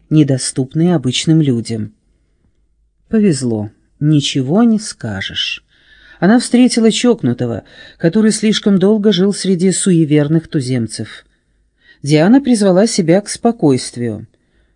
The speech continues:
«О каких явлениях вы говорите?»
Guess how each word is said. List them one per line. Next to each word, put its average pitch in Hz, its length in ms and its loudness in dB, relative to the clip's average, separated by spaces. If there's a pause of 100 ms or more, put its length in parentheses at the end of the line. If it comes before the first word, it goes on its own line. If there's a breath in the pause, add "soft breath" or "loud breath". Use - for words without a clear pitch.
(280)
«О 175 120 -2
каких 180 680 -2
явлениях 165 920 0
вы 139 160 2
говорите?» 123 720 -6